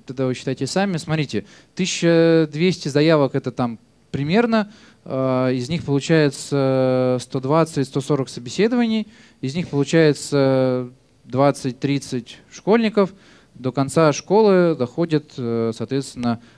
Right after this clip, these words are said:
плюс-минус десять человек. Вот такая воронка. И часть лю-, ребят, ну, понятно, когда мы их уже взяли школьниками, да, там до этого мы всех отсеивали, с-,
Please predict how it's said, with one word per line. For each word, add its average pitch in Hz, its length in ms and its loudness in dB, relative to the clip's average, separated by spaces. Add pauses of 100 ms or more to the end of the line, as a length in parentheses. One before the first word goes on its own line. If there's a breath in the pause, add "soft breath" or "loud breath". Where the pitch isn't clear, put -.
(140)
плюс-минус 139 420 -4
десять 127 260 -6
человек. 104 360 -4 (400 soft breath)
Вот 143 160 -4 (240)
такая 151 300 2
воронка. 196 480 2 (540 loud breath)
И 151 840 0 (320)
часть - 380 2
лю-, 151 160 0
ребят, 147 420 0 (240)
ну, 160 220 -6 (400)
понятно, 151 300 -2
когда 143 240 0
мы 143 140 -4
их - 100 -10
уже 139 200 2
взяли 127 360 2
школьниками, 185 580 -4
да, 135 240 0 (680 soft breath)
там 196 200 2
до 165 140 4
этого 180 180 4
мы 156 120 0
всех 127 240 -4
отсеивали, 107 460 -4
с-, - 180 -16